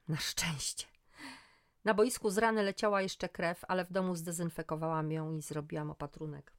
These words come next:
Plastry i bandaż to obowiązkowe wyposażenie apteczki, gdy mamy wśród domowników nastolatka. Rower też nie ucierpiał. Po prostu Rafał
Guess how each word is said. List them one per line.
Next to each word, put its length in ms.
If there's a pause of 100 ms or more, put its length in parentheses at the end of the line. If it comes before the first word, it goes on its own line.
(320)
Plastry 380
i 40
bandaż 380
to 120
obowiązkowe 640
wyposażenie 680
apteczki, 500
gdy 180
mamy 240
wśród 380
domowników 640
nastolatka. 720 (760)
Rower 320
też 220
nie 100
ucierpiał. 520 (460)
Po 80
prostu 340
Rafał 460